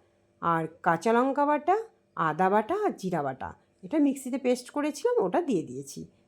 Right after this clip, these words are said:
দিয়ে এবার আমি এই যে শক্ত অংশটাকে আমি আগেই কিন্তু দিয়ে দিচ্ছি, কারণ এটা সেদ্ধ হতে অনেকটাই টাইম লাগে, তো এই জন্য আগেই দিয়ে দিলাম।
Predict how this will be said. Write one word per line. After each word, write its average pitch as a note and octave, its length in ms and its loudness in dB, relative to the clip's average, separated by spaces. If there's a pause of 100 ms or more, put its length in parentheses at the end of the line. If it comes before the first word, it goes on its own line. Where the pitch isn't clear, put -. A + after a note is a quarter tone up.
দিয়ে B3 240 4 (160)
এবার G3+ 340 6
আমি E4+ 220 6 (500)
এই B3 240 4
যে C#4 140 2 (120)
শক্ত - 420 -4 (260)
অংশটাকে B3 600 0 (100)
আমি A#3+ 160 2 (160)
আগেই G3 320 2
কিন্তু D4+ 240 4
দিয়ে E3 240 0
দিচ্ছি, D#3 320 -10 (420)
কারণ F3 280 2
এটা G#3+ 220 -2
সেদ্ধ D#3 360 -8
হতে G#3 220 -4 (100)
অনেকটাই E3+ 480 0
টাইম F4+ 260 6
লাগে, F4 260 6 (460)
তো A3 80 6 (220)
এই G3 160 4
জন্য C4+ 140 4
আগেই G#3 340 6
দিয়ে C4+ 180 2
দিলাম। E4+ 260 4